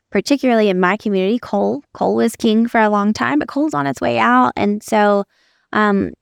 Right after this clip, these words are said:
you know, we, we kind of are looking at what other things will, will fill that gap. Healthcare and education are two of the biggest employers right now for our area. It, it's funny that when you think about workforce,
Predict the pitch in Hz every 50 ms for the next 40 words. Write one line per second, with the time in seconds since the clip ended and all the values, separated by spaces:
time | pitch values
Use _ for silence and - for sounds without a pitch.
0 | _ - 226 233 233 220 220 240 240 - - - - 233 - - 262 262 262 240
1 | - _ _ _ _ _ _ _ _ _ _ - - 214 214 208 214 214 220 247
2 | 262 - - 254 240 226 - - 214 214 208 202 - - - 196 208 214 247 262
3 | 254 - - 226 240 233 233 226 220 214 - - 233 233 226 220 202 196 190 190
4 | 202 - - 196 185 185 185 185 180 - - - 190 190 185 - - 233 220 214
5 | 214 196 196 185 - - - 254 302 302 226 - _ _ _ _ _ _ _ _
6 | _ _ _ _ _ _ _ _ _ _ _ - - - 269 311 339 - - -
7 | 302 277 262 240 233 233 - 220 - - 240 254 - 254 226 214 202 196 - -
8 | 220 214 208 202 208 - 190 196 196 202 196 - 208 202 196 - 254 277 302 262
9 | 214 202 208 - 185 - - 185 - 175 - 196 180 175 180 185 - - 233 277
10 | 311 294 104 - - - - 240 _ _ _ _ _ _ _ _ _ _ _ -
11 | 247 277 - - 233 - - - _ _ - - 339 381 440 330 233 226 240 226
12 | - 220 214 214 214 220 - 294 277 285 269 240 220 202 - - 185 202 233 262
13 | - - - - 196 180 175 175 185 -